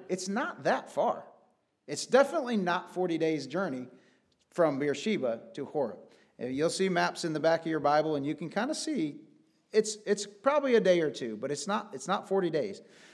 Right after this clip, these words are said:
I think it's interesting that when the people of Israel left what God had told them to do, how long did they wander in the wilderness? Forty years.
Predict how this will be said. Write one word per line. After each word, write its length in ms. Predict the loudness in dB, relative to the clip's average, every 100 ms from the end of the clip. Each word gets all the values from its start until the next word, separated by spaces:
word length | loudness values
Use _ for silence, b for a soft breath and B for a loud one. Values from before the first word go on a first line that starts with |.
| B 4
I 100 | 6
think 140 | 6
it's 120 | 4
interesting 560 | 4 2 2 2 2 0 B B
that 120 | 4
when 140 | 6 4
the 120 | 2
people 380 | 0 0 6 6
of 120 | 6
Israel 420 | 4 4 4 4
left 540 | 4 2 2 0 -10 -20 _
what 200 | -4 0
God 260 | 4 4 2
had 200 | -2 0
told 200 | 0 2
them 140 | -2
to 80 | -2
do, 260 | -4 -4 -4
how 140 | 0
long 160 | 2 0
did 120 | 0
they 140 | 0 0
wander 460 | 0 -2 -2 -4
in 180 | -4 -6
the 60 | -2
wilderness? 600 | -2 -2 -6 -12 -20 -20 _ _ _ _ -8
Forty 240 | -4 -2
years. 520 | 2 2 0 -4 -16